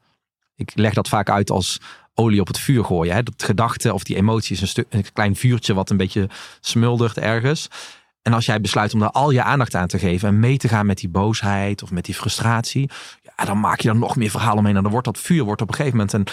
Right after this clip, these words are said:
enorme vlammenzee. En dan zit je helemaal in die emotie. Maar dat is eigenlijk omdat er ergens bewust of onbewust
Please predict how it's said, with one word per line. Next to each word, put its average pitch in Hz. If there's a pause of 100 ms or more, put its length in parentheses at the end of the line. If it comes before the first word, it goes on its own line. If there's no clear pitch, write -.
(160)
enorme 113
vlammenzee. 95
En 92
dan 98
zit -
je 117
helemaal 123
in 104
die 107
emotie. 113 (300)
Maar -
dat 107
is -
eigenlijk 139
omdat 104
er 127
ergens 117
bewust 110
of 120
onbewust 139